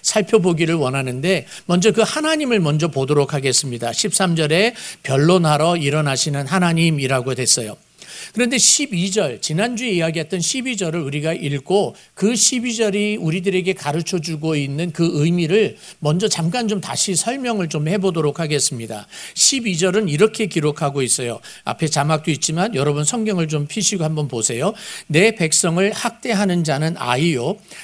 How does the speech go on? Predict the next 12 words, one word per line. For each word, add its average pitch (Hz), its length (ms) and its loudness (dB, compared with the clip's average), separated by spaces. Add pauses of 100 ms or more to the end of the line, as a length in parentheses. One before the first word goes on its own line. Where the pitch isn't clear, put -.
(100)
다스리는 190 600 0
자는 160 360 0
여자들이라. 135 800 0 (260)
내 180 240 2
백성이여, 160 720 0
내 151 120 4
인도자들이 160 1120 0
너를 156 360 2
유혹하여 151 680 2 (240)
내가 147 340 2
다닐 151 400 0
길을 185 380 0